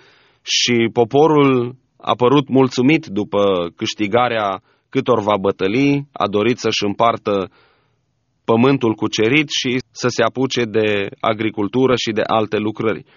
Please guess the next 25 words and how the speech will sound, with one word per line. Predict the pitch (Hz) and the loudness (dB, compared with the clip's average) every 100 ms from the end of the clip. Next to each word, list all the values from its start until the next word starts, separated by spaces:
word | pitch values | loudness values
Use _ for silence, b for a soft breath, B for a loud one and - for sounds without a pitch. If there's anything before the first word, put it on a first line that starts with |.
| b b b b | b b b b
Însă | - 104 104 | -6 -4 -2
Iosua | 104 143 147 123 110 | 2 2 2 0 0
întotdeauna | 110 143 135 131 123 - | 2 2 2 2 2 0
a | 101 | -2
zorit | 101 104 120 135 | 0 0 0 0
poporul | 101 101 120 135 131 | -2 0 2 2 0
să | - 104 | -2 -4
continue | 107 104 143 131 101 85 b b b | -4 -2 0 0 -2 -4 b b b
activitatea | - 101 107 98 101 123 127 127 | -6 -4 -6 -8 -2 -2 0 -2
de | 113 101 | 0 -4
cucerire | - 104 - 101 113 107 - | -4 -6 -2 -2 0 0 -2
a | 101 | -4
țării, | - 127 98 - _ _ _ | 0 0 0 -6 _ _ _
așa | - - 110 | -6 -2 -2
cum | - 104 98 - | -2 -4 -2 -6
Dumnezeu | - 95 101 98 92 117 117 107 - _ _ _ - | -8 -4 -2 0 0 2 2 -2 -12 _ _ _ -6
le-a | 95 104 | -2 0
promis | 98 95 120 151 - | 0 0 0 0 -6
că | - | -4
îi | 98 95 | -4 0
va | |
ajuta | 101 92 98 117 | 0 -2 -2 -2
să | 127 110 | 0 -2
o | |
facă | 98 104 107 127 143 | -2 -2 -2 -2 -4